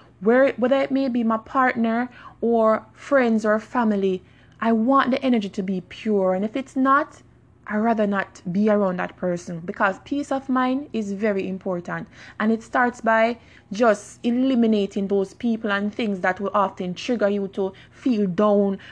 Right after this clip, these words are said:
or to pull your energy any lower. Be around things and people that elevate you and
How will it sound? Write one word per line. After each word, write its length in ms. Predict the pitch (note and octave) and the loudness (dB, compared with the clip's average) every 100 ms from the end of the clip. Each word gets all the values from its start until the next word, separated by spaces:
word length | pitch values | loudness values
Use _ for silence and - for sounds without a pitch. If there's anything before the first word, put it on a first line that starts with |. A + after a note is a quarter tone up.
| - | -2
or 160 | G3 G3 | 0 0
to 100 | G#3 | -4
pull 280 | - B3 G#3+ | -2 0 2
your 200 | G3+ - | 0 -2
energy 340 | G#3 F#3 F3+ - | -4 -4 -6 -6
any 200 | G3 F#3 | -4 -2
lower. 500 | F#3+ G#3 G3+ F#3+ G3 - - - _ _ _ _ _ - | 2 2 4 2 -2 -8 -20 -20 _ _ _ _ _ 2
Be 160 | D4+ | 4
around 420 | D#4 D4+ C4+ A#3+ | 4 4 4 2
things 320 | - C4+ A#3+ A3+ | 0 0 0 0
and 180 | A#3 | -2
people 360 | A#3 B3+ A#3 G#3+ | -2 -4 -4 -2
that 240 | G3 F#3+ - - | -2 -2 -4 0
elevate 680 | B3+ A#3+ G3+ G#3+ G3+ G3+ - | 2 2 0 0 0 -4 -6
you 360 | G3+ F#3+ F3 - - - - | -4 -2 -4 -10 -20 -10 -4
and 340 | G#3+ G3+ F#3 | 0 0 -4